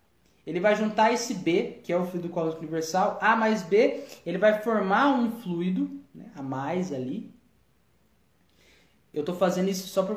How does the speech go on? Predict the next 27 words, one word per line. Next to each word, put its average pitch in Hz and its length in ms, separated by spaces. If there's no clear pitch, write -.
ficar 202 260
claro 190 380
pra 196 140
vocês. 165 440
Ele 120 120
tá 147 120
somando 160 320
um 151 100
A 160 100
mais 180 280
B, 226 180
dando 185 260
C, 208 300
e 214 120
utilizando 226 460
esse 285 240
C - 520
pra 185 260
manipular 190 1000
a 156 120
matéria, 143 580
pra 180 140
realizar 180 500
a 165 40
batida, 180 800
por 131 220
exemplo, 123 520